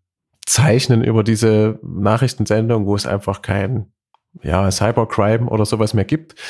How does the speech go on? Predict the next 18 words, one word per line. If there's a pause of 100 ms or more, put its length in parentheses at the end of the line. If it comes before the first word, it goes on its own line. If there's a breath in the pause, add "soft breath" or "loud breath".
(480 loud breath)
Und
da
es
eine
Nachrichtensendung
sein
sollte
und
Nachrichtensendungen
eben
von
professionellen
Sprechern
gesprochen
werden
und
die
eben